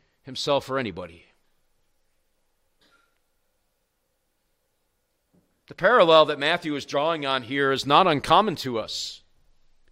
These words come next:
It's really an Old Testament story woven into the New Testament fabric of the Bible. That story is found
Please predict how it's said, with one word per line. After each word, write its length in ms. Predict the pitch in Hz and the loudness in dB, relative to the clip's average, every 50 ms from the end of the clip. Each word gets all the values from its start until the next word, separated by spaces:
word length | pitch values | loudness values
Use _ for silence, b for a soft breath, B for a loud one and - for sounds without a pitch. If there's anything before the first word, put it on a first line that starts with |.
| _ _ _ _ _ _ _ _ _ _ _ _ _ _ _ _ _ _ _ _ _ _ | _ _ _ _ _ _ _ _ _ _ _ _ _ _ _ _ _ _ _ _ _ _
It's 180 | 151 151 - - | -8 -6 2 6
really 240 | 190 226 220 202 175 | 6 6 6 4 2
an 80 | 156 | 0
Old 200 | 160 185 202 - | -2 -2 -2 0
Testament 420 | - 190 196 190 - 185 185 175 - | 2 2 2 2 0 -4 -4 -4 -6
story 440 | - - 196 185 165 139 131 127 | -4 -2 0 2 2 2 0 -2
woven 300 | 127 131 156 170 151 165 | 0 0 0 0 0 0
into 220 | 165 170 156 - 147 | -4 -4 -4 -4 -4
the 100 | 143 139 | -4 -2
New 160 | 139 165 180 | -2 -2 -2
Testament 480 | - - 175 165 - - 160 160 151 - | 0 2 2 2 0 -2 -6 -8 -8 -6
fabric 540 | - - 160 156 160 147 147 151 143 - | 0 4 6 6 6 4 2 -2 -4 -4
of 80 | 147 127 | -6 -10
the 80 | 131 117 | -6 -2
Bible. 440 | 135 131 123 120 98 113 104 - - _ _ _ _ _ _ _ _ _ _ _ _ _ _ _ _ _ _ _ _ _ _ _ _ _ _ _ _ _ _ _ _ _ _ _ _ _ _ _ _ _ _ _ _ _ _ _ _ | 0 0 0 0 -2 -6 -12 -16 -20 _ _ _ _ _ _ _ _ _ _ _ _ _ _ _ _ _ _ _ _ _ _ _ _ _ _ _ _ _ _ _ _ _ _ _ _ _ _ _ _ _ _ _ _ _ _ _ _
That 120 | 131 131 - | -12 -10 -10
story 420 | - - 165 151 151 151 151 143 | -6 -2 2 2 4 4 4 4
is 120 | 131 - | 2 0
found 680 | - - 165 165 165 151 139 139 139 139 135 123 123 110 | 2 4 6 8 8 6 6 2 0 -4 -8 -12 -18 -20